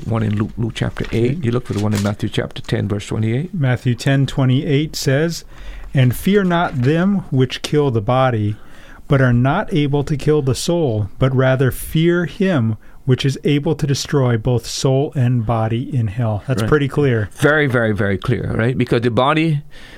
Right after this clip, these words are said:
Speaker 1: man can kill the body, man can, and, and I mean, now if the body and the soul were the same, when man killed the body, the soul would die.
Speaker 2: Yeah.
Speaker 1: But the Bible said that, that's also, also in Luke chapter eight,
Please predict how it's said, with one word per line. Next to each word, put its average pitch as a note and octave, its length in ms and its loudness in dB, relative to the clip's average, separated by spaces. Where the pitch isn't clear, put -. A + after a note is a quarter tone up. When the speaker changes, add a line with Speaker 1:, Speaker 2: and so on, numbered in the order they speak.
Speaker 1:
man B2+ 240 4
can C#3 140 0
kill D3 160 2
the A#2+ 100 2
body, A2+ 300 2
man A#2 240 2
can, A2+ 320 0
and, - 160 -2
and F3+ 120 0
I G#3 60 0
mean, F3+ 260 0
now D3+ 80 6
if B3+ 200 0
the D#3+ 120 2
body D#3 380 2
and A#2+ 160 0
the G#2+ 60 0
soul C3 340 2
were A2 80 0
the A2 80 -2
same, A#2+ 480 0
when B2+ 220 2
man D3+ 240 2
killed C#3+ 220 0
the A#2+ 60 2
body, A#2+ 280 0
the A2 80 2
soul A2+ 220 2
would G#2 160 0
die. A2+ 340 0
Speaker 2:
Yeah. A2+ 60 0
Speaker 1:
But A#2 100 4
the C#3 80 4
Bible F3 300 2
said E3 260 -2
that, E3 160 0
that's - 240 -4
also, F#3+ 420 2
also F3+ 280 2
in C3 100 2
Luke E3+ 200 0
chapter C3 520 0
eight, A#2 340 2